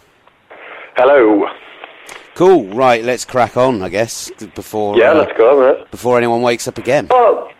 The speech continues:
Speaker 1: yeah, by the way, he shouldn't wake up now, but did, so, I know Ollie said we got accredited, but did we get the Radio Row spot as well?
Speaker 2: Uh, I haven't had that confirmed, but Ollie is,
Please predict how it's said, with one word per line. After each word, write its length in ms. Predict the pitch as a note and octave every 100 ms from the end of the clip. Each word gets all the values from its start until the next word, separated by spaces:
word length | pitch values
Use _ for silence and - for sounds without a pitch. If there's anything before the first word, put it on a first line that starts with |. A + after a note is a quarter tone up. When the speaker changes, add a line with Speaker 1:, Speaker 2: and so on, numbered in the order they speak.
| _ -
Speaker 1:
yeah, 240 | D#3 E3+ F3+
by 180 | G#3 G#3
the 80 | F#3+
way, 300 | G3 D3+ -
he 140 | B2 C3
shouldn't 260 | C3+ A#2+
wake 180 | G#2+ G#2
up 100 | G#2
now, 180 | G#2+ A2+
but 300 | A2+ C3 - - - -
did, 200 | A#3 A3+ -
so, 340 | A3 G#3+ F3
I 120 | E3
know 140 | E3+ G3+
Ollie 240 | F#3+ F3 -
said 140 | E3
we 100 | D3
got 280 | C#3 C#3+ -
accredited, 560 | G#2+ - D#3 D3 G#2 G#2
but 160 | A2+
did 140 | C3+ C3+
we 100 | C3
get 160 | C3 -
the 60 |
Radio 420 | B2 B2 A#2 A#2
Row 240 | A#2 C3 A#2+
spot 260 | - G#2 -
as 60 | G2+
well? 220 | A#2+ F2+ - - -
Speaker 2:
Uh, 40 | B2+ C#3
I 100 | B2+
haven't 200 | C#3 C3
had 100 | B2
that 140 | A#2 A2+
confirmed, 380 | A2 A2+ A#2 G#2+
but 80 | G#2+
Ollie 800 | A#2 A2 A2 G#2+ G#2+ G#2+ A2 A2
is, 180 | G#2+